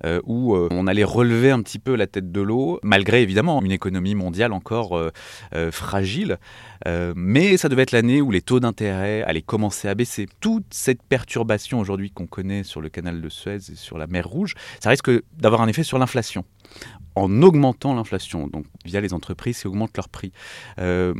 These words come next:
ouais, il y a un cabinet, euh, qui a essayé de chiffrer ça, Oxford Economics, qui dit, si ça dure, euh, à la fin de l'année, on risque de se retrouver avec une inflation supérieure de zéro virgule sept points,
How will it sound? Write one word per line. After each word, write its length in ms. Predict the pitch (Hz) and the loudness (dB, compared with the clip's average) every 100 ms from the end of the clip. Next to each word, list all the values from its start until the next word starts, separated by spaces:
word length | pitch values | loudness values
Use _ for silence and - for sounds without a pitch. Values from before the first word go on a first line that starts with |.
| - 55 | -4 -2
ouais, 160 | 67 90 | 0 2
il 20 | |
y 40 | 101 | 2
a 40 | |
un 60 | 101 | 2
cabinet, 500 | 139 139 131 139 143 | 2 4 4 4 4
euh, 220 | 95 87 90 - - - - | 0 -2 -6 -10 -10 -10 -10
qui 240 | 104 101 | -2 2
a 220 | 101 104 | 2 2
essayé 180 | 98 101 | -2 -6
de 60 | - | -8
chiffrer 300 | - - 85 | -12 -10 -8
ça, 220 | - 160 | -4 -4
Oxford 280 | - 110 101 | -4 -6 -6
Economics, 560 | - 87 87 131 - | -6 -4 -4 -4 -8
qui 100 | - | -14
dit, 220 | 87 143 208 | -6 -4 -4
si 160 | - | -6
ça 140 | - 131 | 0 0
dure, 360 | 104 151 - _ 87 | 2 -2 -4 _ -4
euh, 220 | 85 80 | -2 -2
à 80 | 82 | -2
la 80 | |
fin 180 | 78 113 | -2 -2
de 60 | 95 | -2
l'année, 160 | 87 | -2
on 80 | 135 | -2
risque 260 | 110 - 92 | -4 -6 -10
de 60 | |
se 100 | - | -10
retrouver 400 | - - 78 90 | -14 -12 -8 -6
avec 320 | 117 90 - - | -2 -2 -4 -6
une 120 | 80 | -8
inflation 500 | - 82 - 101 131 | -6 -10 -6 -6 -6
supérieure 520 | - 92 92 113 123 | -6 0 2 4 2
de 120 | 92 | 2
zéro 340 | 87 98 104 123 | 2 4 4 4
virgule 420 | 104 87 95 117 | 2 0 -2 -4
sept 300 | - 95 - - | -2 -2 -2 2
points, 280 | 98 98 | 4 4